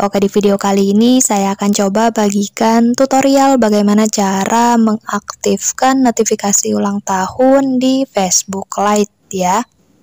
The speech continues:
Sebelum lanjut ke videonya, jangan lupa di-subscribe dan nyalakan lonceng notifikasinya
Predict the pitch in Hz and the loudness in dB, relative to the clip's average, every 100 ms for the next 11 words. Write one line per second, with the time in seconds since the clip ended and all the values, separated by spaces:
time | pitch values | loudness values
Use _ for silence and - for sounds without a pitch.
0 | - _ _ _ _ _ _ - - - | -20 _ _ _ _ _ _ -20 -20 -20
1 | _ - 247 226 226 226 214 - 220 220 | _ -4 0 2 4 4 2 0 -2 0
2 | 208 208 208 254 294 311 294 - 208 202 | 2 2 4 4 4 2 0 -2 -2 0
3 | 202 202 202 208 202 196 208 - - - | 0 0 0 0 0 0 -2 -4 -10 -4
4 | 277 277 226 214 202 208 208 214 214 214 | 0 0 2 0 2 0 0 0 0 -2
5 | 208 208 202 320 320 269 262 | -4 -2 0 0 0 0 -2